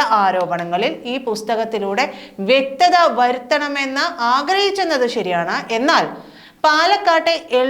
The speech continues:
ഡി എഫ് സ്ഥാനാർത്ഥിയെ വിമർശിച്ചുകൊണ്ടുള്ള ഭാഗമടക്കം പലതും ഞാൻ എഴുതിയതല്ല. എഴുത്ത് പൂർത്തിയാക്കാനായി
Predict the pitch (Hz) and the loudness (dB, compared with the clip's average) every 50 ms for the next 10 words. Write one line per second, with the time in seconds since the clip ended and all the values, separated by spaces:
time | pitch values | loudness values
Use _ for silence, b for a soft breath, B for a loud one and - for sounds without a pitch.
0 | 269 240 302 320 339 330 - - - 262 240 233 240 240 247 240 233 233 247 254 | 0 0 0 0 0 0 -4 -4 0 2 2 2 2 2 -2 -4 -4 -4 -4 -2
1 | 262 269 269 254 247 226 240 269 285 277 339 320 330 330 277 262 233 214 214 214 | -2 -2 -2 -4 -6 -6 -4 -6 -6 -6 -8 -6 -6 -6 -6 -6 -6 -6 -4 -4
2 | 220 247 226 202 226 220 220 233 233 226 277 269 247 220 214 226 - 262 262 254 | -4 -4 -2 0 2 2 2 2 2 0 -4 -4 -2 -2 -2 -2 -4 -4 -6 -6
3 | 254 - 226 220 226 247 240 285 262 185 160 B B B B B B - 214 220 | -2 0 0 2 2 2 0 0 -2 -2 -6 B B B B B B -6 -2 0
4 | 226 240 262 277 302 294 277 277 285 269 311 311 311 311 294 269 254 202 156 - | 2 2 2 2 2 2 2 0 -2 0 0 2 2 2 2 2 2 2 0 0
5 | B B B B - 226 247 269 285 311 - 262 392 381 381 - 285 277 269 285 | B B B B -2 0 2 2 2 0 -2 0 -2 -2 0 -2 -2 -2 -2 -2
6 | 302 277 - 330 330 311 294 294 294 - 269 254 240 240 233 247 269 | -2 -4 -2 0 2 2 2 0 0 0 0 0 0 0 -2 -2 -2